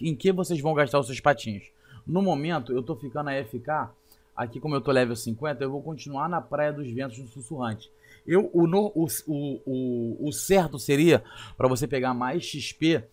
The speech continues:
sempre que você, por exemplo, eu tô no cinquenta, então eu tenho que ir pra mapas de level cinquenta e três.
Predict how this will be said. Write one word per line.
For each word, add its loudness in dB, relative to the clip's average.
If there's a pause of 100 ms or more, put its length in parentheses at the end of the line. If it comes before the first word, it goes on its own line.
(280)
sempre -4
que -10
você, 0
por 0
exemplo, 0
eu -4
tô -4
no -2
cinquenta, -6
então -6
eu -8
tenho -8
que -10
ir -16
pra -2
mapas 0
de -6
level 4
cinquenta -6
e -4
três. -8